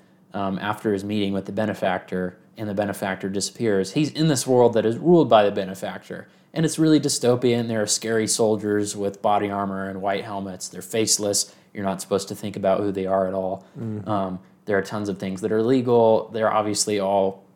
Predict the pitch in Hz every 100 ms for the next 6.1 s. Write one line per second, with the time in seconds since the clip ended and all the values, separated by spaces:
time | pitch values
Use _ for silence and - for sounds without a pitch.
0 | _ - 135 117 110 101 101 - 123 110
1 | 104 101 101 - - 117 107 107 104 104
2 | 104 104 101 101 95 - - _ _ _
3 | - 113 101 101 98 110 117 113 107 101
4 | 101 107 101 - - - 123 107 101 95
5 | 123 117 107 101 101 104 98 - 110 90
6 | 87